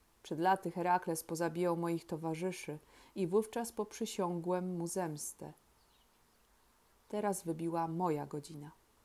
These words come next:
„Co chcesz uczynić?”, zapytała Dejanira. „Odebrać Heraklesowi żonę i zanieść ją do swojej groty”. Wtedy Dejanira zaczęła krzyczeć i wzywać na ratunek męża.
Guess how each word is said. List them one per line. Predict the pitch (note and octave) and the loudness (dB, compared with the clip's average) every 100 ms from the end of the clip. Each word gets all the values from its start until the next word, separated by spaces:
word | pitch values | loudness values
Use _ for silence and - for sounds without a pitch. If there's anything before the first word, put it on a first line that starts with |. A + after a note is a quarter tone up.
| _ _ _ _ _ | _ _ _ _ _
„Co | - D3+ | -8 -8
chcesz | - E3+ - | -8 -8 -4
uczynić?”, | G#3 - B3+ E3 - - - _ _ - - | -2 2 2 2 -4 -18 -20 _ _ -20 -12
zapytała | D#3 C#3+ D3 D#3 D#3+ | -10 -8 -8 -6 -6
Dejanira. | D3+ D#3 D3+ D3+ D3+ D3+ _ - - - - - | -6 -6 -8 -10 -12 -16 _ -20 -20 -20 -20 -2
„Odebrać | G3 F#3+ A3 A#3+ A#3 | 2 6 6 4 2
Heraklesowi | - G#3 G3+ F#3 F#3+ F3 D#3 | 0 0 0 -2 0 0 0
żonę | C#3+ E3+ G#3 G#3+ A#3+ B3 | 2 4 4 4 2 0
i | F#3+ | -2
zanieść | D#3+ F3 F3+ F3 D#3 | 2 2 2 0 -2
ją | D#3+ | -2
do | D#3+ D#3+ D#3 | 0 -2 -4
swojej | - D#3 D#3 D#3 | -6 -2 -2 0
groty”. | D#3+ D#3 D3 D#3 - _ _ _ _ _ - | -2 -4 -6 -12 -14 _ _ _ _ _ -20
Wtedy | - D3 E3 | -10 -8 -6
Dejanira | E3 D#3+ D#3+ D#3+ E3+ F3 | -6 -6 -6 -6 -4 -4
zaczęła | D#3+ D3 D#3 D3+ | -6 -10 -12 -12
krzyczeć | - - E3+ - F3+ - | -12 -8 -8 -4 -6 -6
i | D#3 D3+ | -8 -8
wzywać | D#3+ D#3+ E3 D#3+ D#3+ | -4 -4 -4 -8 -8
na | D#3+ | -8
ratunek | D#3+ E3 F3+ - | -8 -8 -6 -2
męża. | G#3 E3 D3+ | 0 0 -6